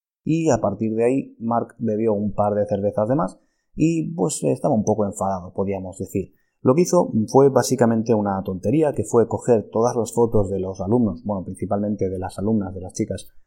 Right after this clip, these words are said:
de todos los directorios del campus de Harvard, para coger esas fotografías y crear una web que, mediante un algoritmo, lo que hiciera fuera enfrentar a dos chicas,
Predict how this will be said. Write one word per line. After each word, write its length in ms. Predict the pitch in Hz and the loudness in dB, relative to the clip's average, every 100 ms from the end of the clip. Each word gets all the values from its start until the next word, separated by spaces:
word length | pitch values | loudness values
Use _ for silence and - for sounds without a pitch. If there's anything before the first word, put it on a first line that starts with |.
| _ - | _ -6
de 280 | 107 107 101 | 2 4 6
todos 140 | 117 | 4
los 120 | 127 120 | 4 2
directorios 460 | 107 - 110 107 | -2 2 0 0
del 120 | 92 90 | -2 -6
campus 280 | 90 95 | -6 -4
de 60 | 107 139 | -2 0
Harvard, 320 | 151 147 247 - _ _ | 0 0 -2 -12 _ _
para 260 | 120 101 98 | 2 2 0
coger 300 | 98 - 160 | -2 2 2
esas 300 | 156 123 - | 0 -6 -2
fotografías 720 | - 104 107 147 127 135 - - | 0 0 0 -2 -4 -4 -6 -4
y 120 | 135 | 0
crear 220 | 123 107 | 2 2
una 160 | 101 107 | 2 0
web 320 | 127 135 - | 0 0 -6
que, 240 | - 101 92 | -6 -4 -4
mediante 380 | 110 101 95 95 | -6 -6 -6 -6
un 80 | 98 | -2
algoritmo, 560 | 107 117 143 139 165 _ _ | 0 0 0 -4 -8 _ _
lo 140 | 127 131 | 0 0
que 60 | |
hiciera 240 | 127 131 127 | 2 0 0
fuera 320 | 131 135 - | 0 -2 -2
enfrentar 800 | 131 120 - 104 98 101 104 - - | -6 -6 -4 -4 -2 -2 -2 -6 -4
a 240 | 120 143 | -2 -2
dos 300 | 113 107 101 | -2 0 0
chicas, 460 | - 92 98 135 - | -2 -6 -4 -6 -8